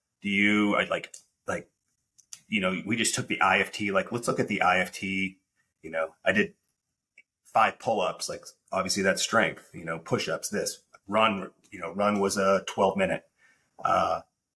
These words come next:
you know, we can start looking at things, that aspect. But when I, I say with the calendar, like, I, it's just, everyone's quick to put a, pick up a cell phone and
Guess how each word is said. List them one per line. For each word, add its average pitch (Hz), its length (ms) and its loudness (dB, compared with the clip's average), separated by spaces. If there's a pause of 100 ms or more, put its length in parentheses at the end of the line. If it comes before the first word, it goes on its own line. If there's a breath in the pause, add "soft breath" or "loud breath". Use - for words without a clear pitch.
(220)
you 104 80 -6
know, 98 100 -2
we 98 100 -8
can 87 120 -10
start 85 340 2
looking 98 240 -6
at 85 160 -8
things, 87 460 -10 (420)
that 95 180 -2
aspect. 95 520 -2
But - 120 -8
when 107 120 -2
I, 117 580 0 (1300)
I 104 120 -2
say 127 220 2
with 123 160 2
the 113 80 -4
calendar, 95 600 0
like, 90 220 -4
I, 104 260 2 (1300)
it's - 220 -2
just, - 500 2 (600 soft breath)
everyone's 113 440 2
quick - 500 -4
to - 100 -12
put - 340 -6
a, 92 440 0
pick - 180 -2
up 98 120 2
a 98 60 -4
cell 92 240 0
phone 120 340 0 (920)
and 180 340 0